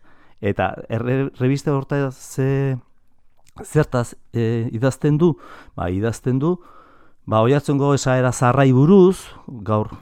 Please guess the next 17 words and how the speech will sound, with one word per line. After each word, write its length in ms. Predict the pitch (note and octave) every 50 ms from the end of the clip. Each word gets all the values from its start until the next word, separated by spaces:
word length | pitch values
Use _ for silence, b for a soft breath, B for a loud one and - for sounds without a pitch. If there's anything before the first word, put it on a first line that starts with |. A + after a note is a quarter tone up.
| - -
oso 280 | - G#2 - - -
ahaztuta 420 | F#2+ G2+ - - F#2 - F#2 F2+ F2+ F#2 F#2 G2 G2
di-, 360 | G2 G2 F#2+ F#2 F2+ G2 G2 G2
ditugunak, 720 | G2 G2+ F#2+ - G#2 F#2+ F#2 G2 A#2 C3+ C3+ C3+ D3 - B B B B
pasadizuak, 1000 | B - G#2+ G2+ - C3 B2 A2+ G#2 - - - A#2+ D3 D3+ C#3+ C3+ C#3 C#3+ - - b b
bertsuak, 840 | b E2 E2+ - - - - A#2 A2+ B2 B2 B2 A#2 A#2+ B2+ - - _ b b b b b b b b b
minon 180 | - A2 A2 G2
bertso 220 | G2+ - - G#2
zarrak, 640 | F#2+ - F#2 F2+ F2+ A2 A#2+ A#2+ A#2 A#2 B2 - - - b b b b b b b b
eta, 540 | b G2+ G2+ - G#2 G2 G2 G2 F#2+ - - _ _ _ _ _ _ -
e, 400 | - - A#2 A2+ G#2+ G#2 G#2 G#2
irakurtzeko 680 | G#2+ A2 A#2+ D3 D#3+ - D3+ B2 - B2+ A2 A2+ - -
oso 340 | - A2+ - - D3 C#3+ C#3
erresa, 580 | C#3 D3+ D3 B2+ - D3+ D3+ E3+ F3 D#3+ D#3 _ _ _ _
oso 220 | - - F#2+ - B2+
xamurra, 520 | - - B2 B2+ C3 C3 B2+ C#3+ D#3 D#3+ D3+
eta, 200 | - G#2+ G#2